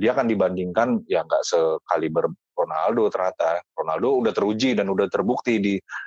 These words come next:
di liga manapun dia bisa bagus, performance-nya bisa stabil,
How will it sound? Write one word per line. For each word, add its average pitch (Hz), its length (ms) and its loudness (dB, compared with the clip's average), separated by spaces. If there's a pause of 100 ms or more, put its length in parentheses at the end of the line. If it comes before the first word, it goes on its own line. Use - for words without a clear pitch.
(180)
di 98 320 2
liga 95 480 2
manapun 95 720 0
dia 110 160 2
bisa 87 480 0 (160)
bagus, 95 480 -2
performance-nya 92 560 0
bisa 92 160 0
stabil, 87 480 0